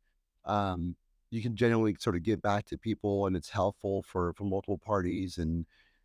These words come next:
I think, um, creating kind of positive karma, there's benefits to that. And so hopefully other people sort of see that,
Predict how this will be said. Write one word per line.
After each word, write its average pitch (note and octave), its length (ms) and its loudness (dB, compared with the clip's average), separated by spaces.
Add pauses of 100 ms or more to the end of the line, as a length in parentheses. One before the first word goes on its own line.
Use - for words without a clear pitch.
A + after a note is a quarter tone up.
(160)
I F#2+ 100 0
think, G2+ 340 -2
um, F2 540 -2 (180)
creating A#2 260 2
kind A2 140 0
of G2 120 -2
positive G#2+ 400 0
karma, G#2 420 2
there's F#2+ 220 0
benefits G2+ 480 -2
to - 140 -4
that. B2 260 2 (100)
And - 140 -8
so G2 480 2 (260)
hopefully A#2+ 380 2
other G#2 140 2
people G#2 280 2
sort F#2 200 -2
of E2 60 -4
see - 260 -2
that, F2+ 340 0